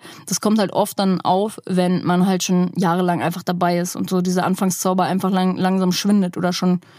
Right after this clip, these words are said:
weg ist. <laughs> Und diese Phase kommt halt eben erst auch meistens in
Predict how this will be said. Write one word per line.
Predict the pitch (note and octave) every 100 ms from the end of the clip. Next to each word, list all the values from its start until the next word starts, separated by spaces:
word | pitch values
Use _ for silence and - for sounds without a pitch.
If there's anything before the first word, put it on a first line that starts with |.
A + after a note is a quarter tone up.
| - - - - - _ _
weg | - F3 F3
ist. | - F3+ -
<laughs> | - - - F#3+ G#3+ - _ - _ _ _ _ _ _ _ _ _ _ _ F#3+
Und |
diese | F3+ F#3
Phase | G#3 G#3
kommt | G#3 A3+ A#3
halt | G#3+
eben | D#3 F#3+
erst | - F3+ F3+ -
auch | F3 F3+ -
meistens | F#3 F3 F3+ - F#3 - -
in | - F#3 F#3 F#3